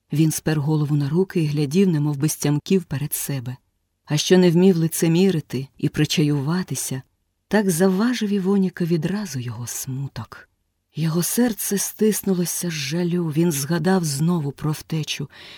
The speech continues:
«Михайле, синку, чому ти не їси?» «Я вже ситий», відповів він. Настала хвилина, під час котрої погляд молодого затемнився. Коли стрітився з поглядом батька, здавалося, що та сама сльоза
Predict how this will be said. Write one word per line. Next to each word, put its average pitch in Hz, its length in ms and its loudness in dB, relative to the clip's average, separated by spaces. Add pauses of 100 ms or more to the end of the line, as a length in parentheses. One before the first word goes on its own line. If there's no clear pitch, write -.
(240)
«Михайле, 156 540 -4
синку, 160 560 -2
чому 220 340 2
ти 170 120 -2
не 160 100 2
їси?» 151 460 -2 (460)
«Я 165 280 2
вже 190 240 0
ситий», 147 640 -4 (360)
відповів 147 500 0
він. 143 260 -2 (1300)
Настала 156 420 0
хвилина, 151 540 0
під - 220 -6
час - 240 -4
котрої 160 520 -4
погляд 139 420 -4
молодого 139 640 -2 (220)
затемнився. 123 880 -4 (500)
Коли 196 220 6
стрітився 202 520 4
з - 80 -4
поглядом 185 500 4
батька, 190 400 2
здавалося, 165 580 -2
що - 220 -2
та 180 180 -2
сама 175 400 0
сльоза 151 640 -2